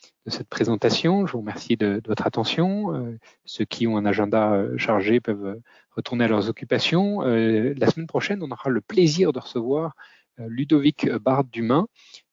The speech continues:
qui est un, un champion de France de water polo, qui est également un inspecteur commercial, manager commercial chez Allianz,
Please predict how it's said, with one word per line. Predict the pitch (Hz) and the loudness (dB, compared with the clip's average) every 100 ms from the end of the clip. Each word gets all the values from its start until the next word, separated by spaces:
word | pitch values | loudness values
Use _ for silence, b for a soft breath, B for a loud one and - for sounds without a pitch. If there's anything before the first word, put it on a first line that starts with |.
| - | 0
qui | 135 | 2
est | 127 123 | 2 2
un, | 113 107 104 101 101 95 101 120 | 2 2 0 0 -2 -4 -6 -8
un | 117 | -6
champion | - 135 110 | -4 -4 -6
de | |
France | - 135 123 | -4 -4 -4
de | - 104 | -8 -10
water | 117 131 139 - | -4 -2 -2 -4
polo, | 113 123 151 165 165 | 0 2 4 2 -2
qui | - | -8
est | - | -4
également | 107 107 104 120 123 104 | -2 0 -2 -2 -2 -2
un | |
inspecteur | 104 - 120 - 117 | -6 -10 -10 -8 -8
commercial, | 113 107 - 123 | -8 -6 -4 -4
manager | 117 110 107 107 | -2 -4 -6 -10
commercial | 107 110 - 151 | -12 -10 -8 -4
chez | - | -2
Allianz, | - 120 147 | 0 -2 -2